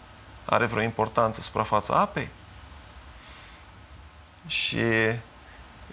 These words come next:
și așa mă fac puțin înțeles de ce spun că mintea ar fi calea în cazul ăsta. Pentru că ea, de fapt, există doar prin intersecția dintre corp și suflet.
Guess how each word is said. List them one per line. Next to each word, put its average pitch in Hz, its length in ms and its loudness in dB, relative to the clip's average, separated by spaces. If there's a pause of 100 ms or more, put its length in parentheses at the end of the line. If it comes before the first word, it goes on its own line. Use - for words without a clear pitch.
și - 120 0
așa 131 160 4
mă 151 80 2
fac 156 220 4
puțin 156 240 0
înțeles 110 520 2
de - 120 -4
ce 117 120 0
spun 123 160 0
că - 100 2
mintea 117 280 2
ar 110 60 2
fi - 100 -4
calea 110 300 2
în 104 60 -4
cazul 107 240 2
ăsta. - 220 -2 (600)
Pentru 139 340 2
că - 120 0
ea, 175 200 4
de 208 80 0
fapt, - 440 2
există 135 480 2
doar 147 200 4
prin 147 160 -4
intersecția 139 680 2
dintre 127 340 2
corp 151 440 4
și - 120 -4
suflet. - 380 -2